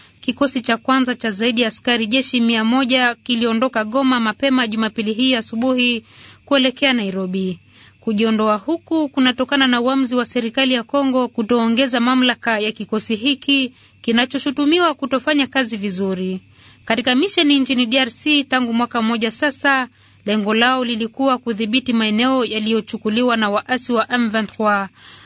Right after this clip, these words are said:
Askari jeshi hao wa E A C wakishutumiwa na raia kuishi pamoja na waasi, serikali ya Kongo iliwapa wanajeshi hao wa kikanda hadi tarehe nane Disemba kuondoka katika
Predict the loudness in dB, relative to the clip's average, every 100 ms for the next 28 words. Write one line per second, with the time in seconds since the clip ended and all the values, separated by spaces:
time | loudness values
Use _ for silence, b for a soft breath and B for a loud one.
0 | B -4 -4 -2 -2 0 -2 -2 0 0
1 | 2 0 -4 -2 -4 -2 0 0 0 -4
2 | -6 -2 0 2 2 0 -2 -2 0 0
3 | 0 -2 -4 -2 -4 0 0 0 -2 0
4 | 2 0 -2 -4 -4 -6 B B B B
5 | -2 -2 2 2 2 0 -2 0 2 0
6 | 0 -2 -2 0 0 0 0 -2 -2 -4
7 | -6 -2 0 2 0 -2 -4 -6 -2 0
8 | 0 -2 -2 -2 -2 -4 B B B -2
9 | 0 0 2 0 -2 -6 -2 -2 -2 -2
10 | -2 -2 -4 -4 -4 -2 -2